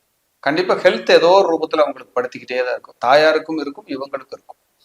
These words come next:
இந்த அனுச நட்சத்திரம் கண் பிரச்சனை, பல் பிரச்சனை, இந்த மாதிரி சரீரம், தேகம், ஒருத்தருக்கு உடம்பு நிறைய வரும், ஒருத்தர் ஒல்லியா இருப்பார், இந்த மாதிரி ஒரு டிஸ்டர்ப் இருந்துகிட்டே இருக்கும் அனுச நட்சத்திரத்துல பிறந்தவங்க.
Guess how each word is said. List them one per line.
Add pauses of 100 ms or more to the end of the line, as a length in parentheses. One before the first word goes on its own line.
(920)
இந்த
அனுச
நட்சத்திரம் (600)
கண்
பிரச்சனை, (300)
பல்
பிரச்சனை, (760)
இந்த
மாதிரி (320)
சரீரம்,
தேகம், (240)
ஒருத்தருக்கு
உடம்பு
நிறைய
வரும்,
ஒருத்தர்
ஒல்லியா
இருப்பார், (1040)
இந்த
மாதிரி
ஒரு
டிஸ்டர்ப்
இருந்துகிட்டே
இருக்கும் (100)
அனுச
நட்சத்திரத்துல
பிறந்தவங்க.